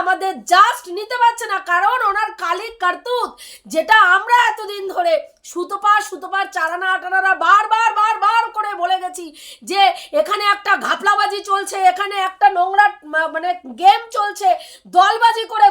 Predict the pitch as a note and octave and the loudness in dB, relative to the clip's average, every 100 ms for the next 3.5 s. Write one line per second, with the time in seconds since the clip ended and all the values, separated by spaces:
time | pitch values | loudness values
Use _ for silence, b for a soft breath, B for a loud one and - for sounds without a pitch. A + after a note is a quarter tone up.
0 | C4 G#4+ A4 G#4+ G#4 G4+ G#4 G4+ F4 G4 | 2 -6 -2 -2 -2 -2 -2 0 -2 -4
1 | G4+ G4+ F4+ E4+ G4+ F#4 E4 F4 G4+ F#4 | -4 -4 -6 -4 -2 -2 -4 -6 -8 -6
2 | E4 F4 F4+ E4 F4 D4 B3+ B B G#3+ | -4 -6 -8 -10 -8 -8 -10 B B -2
3 | C#4 E4+ F4+ E4 | 0 2 2 0